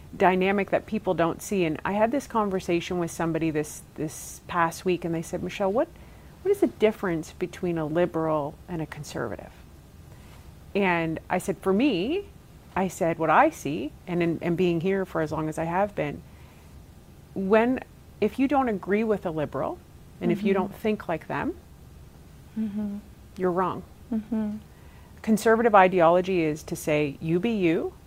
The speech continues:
Speaker 1: We
Speaker 2: Mm-hmm.
Speaker 1: will include everyone. We will try to create the
Speaker 2: Mm-hmm.
Speaker 1: best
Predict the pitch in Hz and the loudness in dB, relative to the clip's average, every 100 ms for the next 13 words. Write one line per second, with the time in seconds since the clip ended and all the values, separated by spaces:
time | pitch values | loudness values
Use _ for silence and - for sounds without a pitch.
0 | - 214 185 165 160 151 143 - 170 165 | -4 2 4 6 6 4 4 2 0 -2
1 | - 202 208 196 190 185 185 160 143 - | 0 2 6 6 6 4 4 0 0 2
2 | 165 160 - - 175 202 175 185 170 175 | 2 2 -2 0 2 4 4 6 6 4
3 | - | -10